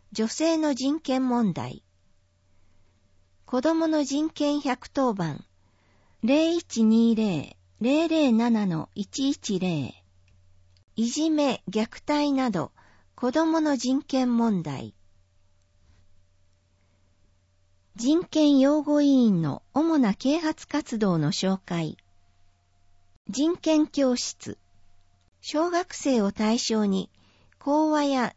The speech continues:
ディーブイディーを通して、様々な人権問題について考えることを目的に実施しています。人権教室の様子の写真があります。全国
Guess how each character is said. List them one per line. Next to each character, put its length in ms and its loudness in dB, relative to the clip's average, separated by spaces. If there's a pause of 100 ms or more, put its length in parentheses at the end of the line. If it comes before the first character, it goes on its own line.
デ 120 -4
ィ 100 4
ー 40 0
ブ 120 0
イ 120 2
デ 100 0
ィ 200 2
ー 0 -
を 60 -4
通 240 -2
し 140 -8
て、 220 -4 (300)
様 380 0
々 280 2
な 160 2
人 300 -2
権 320 0
問 220 0
題 220 0
に 140 0
つ 180 -8
い 100 0
て 280 -10
考 300 -2
え 160 -2
る 100 -2
こ 160 -6
と 160 -2
を 60 2
目 220 -2
的 340 -4
に 300 -2
実 160 -6
施 240 -6
し 180 -6
て 120 0
い 100 2
ま 180 -2
す。 240 -16 (1120)
人 280 -4
権 260 -2
教 240 0
室 240 -4
の 120 2
様 220 2
子 160 -4
の 100 2
写 200 -4
真 240 0
が 100 0
あ 80 0
り 140 -2
ま 160 -4
す。 240 -18 (1900)
全 300 0
国 460 -6